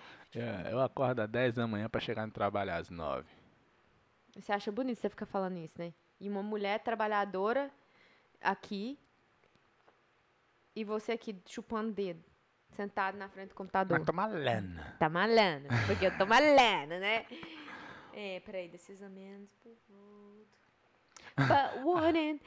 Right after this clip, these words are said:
Speaker 2: be nothing, nothing with a little thing without a woman or a girl.
Speaker 1: Thalita.
Speaker 2: Então,
Speaker 1: Não, não, não,
Speaker 2: foda-se,
Speaker 1: vamos lá,
Speaker 2: pode
Speaker 1: vamos
Speaker 2: ter
Speaker 1: lá.
Speaker 2: um homem.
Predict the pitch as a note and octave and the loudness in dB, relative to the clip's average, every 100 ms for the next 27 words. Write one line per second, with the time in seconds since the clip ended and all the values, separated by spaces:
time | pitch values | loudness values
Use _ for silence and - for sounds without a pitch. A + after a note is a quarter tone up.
0 | - - - E4+ E4+ F#4+ F4 F4+ - D4+ | -18 -6 6 8 10 8 6 4 2 2
1 | D#4 - - - D4 E4 G4+ F#4+ F#4+ F#4+ | -2 -8 -16 -10 0 4 6 6 4 2
2 | F4 F4 D#4 - D#4+ F#4 E4 D4 D4+ E4+ | 2 2 -2 4 6 6 2 2 4 6
3 | D#4+ E4+ D4+ _ _ - F#4+ F#4+ F4 F4 | 6 2 0 _ _ 0 6 6 4 0
4 | E4+ - C#4+ D4 - G#3+ G#3 A3 A3 G3 | -4 -2 0 2 0 0 2 2 0 -8
5 | - D3+ D#3 D#3+ D#3 E3 D#3 D3+ D#3+ - | -16 -8 -4 -2 -2 -4 -4 -4 -6 -12
6 | _ _ D3 C#3 C#3 D3 - C3+ D3+ D3 | _ _ -4 0 0 -2 0 2 4 4
7 | C#3+ - - - - - - - - - | 4 2 2 2 0 0 -2 -2 -2 2
8 | E3+ E3 - A2+ - - F3+ F3 C3 C4 | 2 2 0 -8 -8 -2 0 0 6 6
9 | B3+ B3+ A#3+ C4 A3 G3+ C4 A3 C4+ B3+ | 6 2 6 6 6 2 2 4 6 6
10 | G3 F4 E4 G#3+ F3 D3 | 6 4 4 0 0 -6